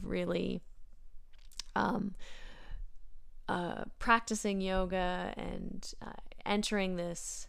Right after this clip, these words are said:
stream of Ashtanga yoga, and then doing everything I could to keep returning to India every, um, year, which I did every single year,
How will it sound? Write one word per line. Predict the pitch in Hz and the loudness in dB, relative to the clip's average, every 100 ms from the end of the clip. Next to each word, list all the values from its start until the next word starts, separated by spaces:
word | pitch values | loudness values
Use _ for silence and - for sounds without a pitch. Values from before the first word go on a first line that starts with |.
| - | -6
stream | - - - 202 202 202 | -2 0 4 6 6 6
of | 180 | 4
Ashtanga | 180 - 185 180 180 185 | 2 4 4 4 4 4
yoga, | 175 180 170 170 175 - | 4 4 2 0 -2 -2
and | 180 | 0
then | 175 170 | 2 4
doing | 180 180 | 4 6
everything | 185 185 208 180 | 6 6 4 4
I | 175 | 2
could | 180 - 190 185 190 | 0 2 4 4 2
to | - 170 170 - - - - | 2 2 2 2 0 -2 -4
keep | - 247 - | 6 6 12
returning | 208 - - 185 180 185 | 12 12 10 4 4 2
to | - | 0
India | 170 175 185 185 170 170 175 - - - - | 2 2 2 2 2 2 0 -4 -6 -8 0
every, | - 175 175 175 175 175 170 - - - - - | 4 4 4 2 2 0 -2 -4 -8 -6 -6 -4
um, | 160 165 170 | -2 0 -2
year, | 185 190 196 185 175 180 175 - | 0 4 6 6 2 -2 -4 -4
which | 190 - | -2 2
I | 180 | 2
did | 175 185 180 180 180 185 | 4 4 6 4 0 -2
every | - 185 180 | 0 2 2
single | 180 185 175 175 | 0 0 2 2
year, | 170 170 170 | 2 2 0